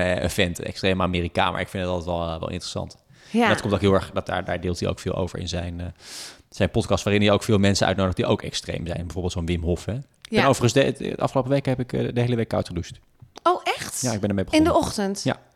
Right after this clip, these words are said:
Speaker 2: Begin je dan met je benen en dan naar boven of gewoon bam, koud aan?
Speaker 1: Ik begin eerst gewoon warm, gewoon normaal. Dus gewoon achtendertig graden. Dan zeep ik mijzelf in. <laughs> Ziet voor je.
Speaker 2: Oké, <laughs> bedankt voor deze info.
Speaker 1: En
Speaker 2: Ja.
Speaker 1: dan ben ik, eh,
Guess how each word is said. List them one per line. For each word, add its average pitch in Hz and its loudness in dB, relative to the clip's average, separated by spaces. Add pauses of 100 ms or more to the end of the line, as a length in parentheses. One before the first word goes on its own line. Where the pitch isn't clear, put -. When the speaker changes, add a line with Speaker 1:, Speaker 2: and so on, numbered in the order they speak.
(240)
Speaker 2:
Begin 277 2
je 349 4
dan 330 2
met 311 0
je 285 0
benen 302 4
en 277 2
dan 277 2
naar 269 2
boven 285 2
of 254 -10
gewoon 254 0
bam, 254 6 (100)
koud 247 2
aan? 247 4
Speaker 1:
Ik - 4
begin - 2
eerst 147 2
gewoon 104 2
warm, 147 4
gewoon 117 2
normaal. 117 4 (340)
Dus - -18
gewoon 196 2
achtendertig - 0
graden. 131 2 (520)
Dan 98 2
zeep 107 2
ik 104 0
mijzelf 95 6
in. 185 -2 (800)
<laughs> - 0
Ziet - -4
voor 107 2
je. 262 4
Speaker 2:
Oké, - 0
<laughs> 226 2
bedankt 196 0
voor - -4
deze 175 2
info. 254 2
Speaker 1:
En 233 6
Speaker 2:
Ja. 196 2 (100)
Speaker 1:
dan 110 4 (120)
ben 104 6
ik, 101 2
eh, - -8